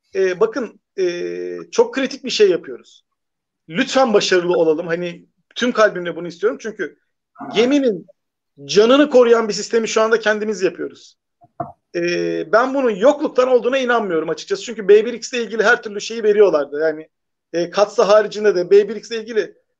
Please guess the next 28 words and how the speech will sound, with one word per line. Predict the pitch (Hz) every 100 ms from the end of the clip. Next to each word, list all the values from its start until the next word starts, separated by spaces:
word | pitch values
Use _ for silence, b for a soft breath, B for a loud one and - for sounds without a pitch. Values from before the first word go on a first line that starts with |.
| -
e, | 180 175 170 170 165 165
upgrade | - 190 - 240 233
kitlerini | 233 - 254 226
Türkiye'ye | 240 220 240
gönderiyorlardı. | 196 196 202 220 180 143 131
Yani | 143 165
bundan | 190 202 208 208
dolayı, | 202 190
hani | 190
bir | 175
yaptırımdan | 196 190 196 196 196 196
dolayı | 190 185
gittik | 175 _ _
falan | 202 196
gibi | 196
bir | 180
şey | 208 190
ben | 202 226 _ _ _ _ _ _ -
çok | 302 294
da | 247
şey | 247
yapmıyorum. | 233 - 160 147
Hani | 196
ihtimal | 190 190 208 208
vermiyorum. | 190 170 131 131 190 _ _ _ _ _ _ _ _ _ -
E, | 180 175 175 175 170 165 151
buna | 185 269
karşılık | 269 269 214 254 - _